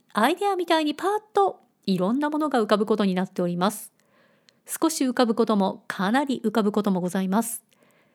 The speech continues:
地上では不自由なあなたも、ここでは自由です。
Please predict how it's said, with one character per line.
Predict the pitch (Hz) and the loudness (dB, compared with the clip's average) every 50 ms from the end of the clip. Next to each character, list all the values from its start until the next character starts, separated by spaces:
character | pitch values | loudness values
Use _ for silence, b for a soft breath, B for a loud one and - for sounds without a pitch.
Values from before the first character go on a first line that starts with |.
| b b b b b | b b b b b
地 | - - 269 | -4 -2 0
上 | 247 302 311 311 | 2 2 2 2
で | 311 294 | 2 2
は | 285 269 | 0 0
不 | 247 - 254 | 0 -2 -4
自 | 233 - 262 | -2 0 0
由 | 262 254 | 2 2
な | 233 214 | 2 2
あ | 202 | 2
な | 202 220 220 | 0 0 0
た | - 214 | 0 0
も、 | 196 190 196 - - _ - | 0 0 0 -2 -4 _ -10
こ | - 196 185 | -6 -6 -4
こ | - 175 | -2 0
で | 190 180 | 0 0
は | 175 170 | -2 -2
自 | 165 - - 185 | -4 -4 -4 -2
由 | 180 190 190 175 | 0 0 0 0
で | - 180 | -2 -4
す。 | - - - - | -6 -8 -14 -16